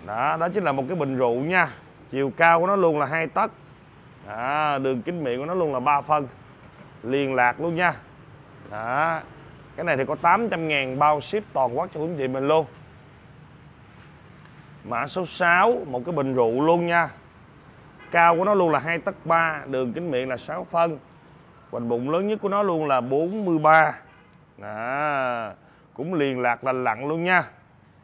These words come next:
Cái này thì tám trăm rưỡi ngàn em bao ship toàn quốc cho quý anh chị mình luôn nha. Mã số bảy K và tám K, một cặp đèn đồng nha quý anh chị mình ha. Đây, hoa văn họa tiết chạm chỗ là khỏi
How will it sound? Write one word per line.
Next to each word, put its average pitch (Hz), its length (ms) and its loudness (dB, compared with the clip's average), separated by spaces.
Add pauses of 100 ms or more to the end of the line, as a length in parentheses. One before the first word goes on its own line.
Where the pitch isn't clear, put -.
(260)
Cái 190 120 -6
này 160 180 2
thì 131 120 -2
tám 202 300 0
trăm 180 180 -2
rưỡi 143 200 0
ngàn 156 240 -2
em 151 140 -4
bao 156 200 2
ship 214 240 -10 (100)
toàn 131 260 0
quốc 190 140 -4
cho 170 60 -8
quý 165 120 -4
anh 175 60 -8
chị 135 120 -4
mình 131 180 -4
luôn 151 140 -4
nha. 175 180 0 (2500)
Mã 120 220 -2
số 202 220 -2
bảy 151 360 -2
K - 40 -6 (300)
và 127 180 -2
tám 180 300 -2
K, 156 400 2
một 120 160 -10
cặp 127 200 -4
đèn 127 240 -2
đồng 120 260 0
nha 135 60 -6
quý 160 120 -4
anh 175 60 -6
chị 147 80 -4
mình 123 180 -6
ha. 151 240 0 (540)
Đây, 131 300 -2
hoa 143 180 0
văn 143 240 -4
họa 117 160 -2
tiết 196 280 -4
chạm 117 220 -10
chỗ 117 320 -6
là 170 100 -4
khỏi 131 240 -8